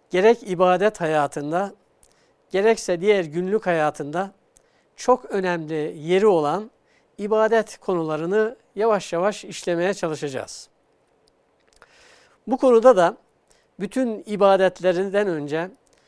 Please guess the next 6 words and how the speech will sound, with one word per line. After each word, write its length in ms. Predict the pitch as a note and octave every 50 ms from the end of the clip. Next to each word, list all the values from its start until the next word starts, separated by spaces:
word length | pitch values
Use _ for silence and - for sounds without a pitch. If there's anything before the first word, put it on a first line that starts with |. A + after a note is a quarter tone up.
| _ _ _ _ _ _ _ _ -
belki, 580 | G#3 A3 G3 G3 - - G#3 G3 F#3+ F#3+ - -
e, 60 | E3 D#3+ D#3+ D#3 D#3 D3+ D3+ D3+ D#3+ G3+ F3+
yapılması 600 | D#3+ E3+ - - G3 G3 F#3+ F3+ F3 - - A3+
gereken 540 | G3+ F3 D#3 D3 C3 - F3 F#3+ G#3+ G#3 - _ _ _ _ _ _ _ _ _ _ _ _ _ _ _
temizlik 760 | - G3 G3 G#3 G#3+ G3+ F3+ F#3 A#3 G3+ - - - - _ _ - -
konusunu, 640 | - G3 F3+ E3 C#3+ - - D#3 E3+ G#3+ G#3 G#3+